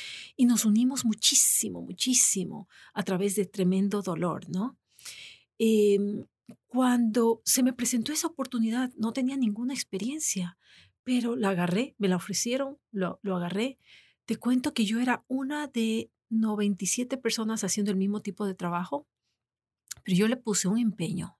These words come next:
tan grande y, y por eso yo creo que nunca hay que ver de menos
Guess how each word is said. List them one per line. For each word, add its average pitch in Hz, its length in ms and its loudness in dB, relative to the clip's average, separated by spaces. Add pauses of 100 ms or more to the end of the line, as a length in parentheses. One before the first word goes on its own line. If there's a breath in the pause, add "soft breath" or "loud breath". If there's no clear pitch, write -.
(140)
tan 262 280 -2
grande 175 640 -2 (520 loud breath)
y, 214 220 2
y 233 100 2
por 220 180 2
eso 240 200 2
yo 240 420 0
creo 240 280 0
que 233 100 0
nunca 285 480 0
hay 262 80 -2
que 202 180 0
ver 202 200 0
de 220 120 0
menos 208 520 0